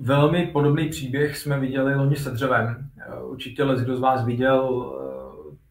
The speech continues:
tenhle ten graf, eh, Lambert, to je vlastně futures na dřevo, kdy vlastně po, v covidu dvacet dvacet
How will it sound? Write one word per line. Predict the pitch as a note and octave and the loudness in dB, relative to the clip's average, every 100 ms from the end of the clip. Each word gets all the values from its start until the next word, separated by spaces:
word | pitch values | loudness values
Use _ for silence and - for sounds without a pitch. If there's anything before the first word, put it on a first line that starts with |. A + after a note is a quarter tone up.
| - | -4
tenhle | A#2+ B2 | 0 0
ten | C3 C#3 | 0 0
graf, | C3+ C3 B2+ | 4 4 4
eh, | - - - B2 B2 | -2 -18 -14 -8 -4
Lambert, | B2 B2 B2+ C3 B2+ | -2 0 2 2 0
to | |
je | A#2+ | -4
vlastně | A#2+ - A#2+ | -8 -8 -10
futures | A#2+ A2+ C3+ A#2+ | -8 -8 -8 -6
na | A2 | -6
dřevo, | A2 B2 B2+ B2+ - _ _ _ _ - | -4 -2 -2 -4 -12 _ _ _ _ -6
kdy | A#2+ | -2
vlastně | A2+ - C#3+ | 0 0 0
po, | - C#3 B2+ - - | 2 2 2 -2 -10
v | - | -4
covidu | B2+ C3+ C#3+ | 0 2 4
dvacet | C3 C3 D3 A#2 | 2 0 0 -2
dvacet | A#2 B2 - C3+ C3 | -2 -2 0 0 0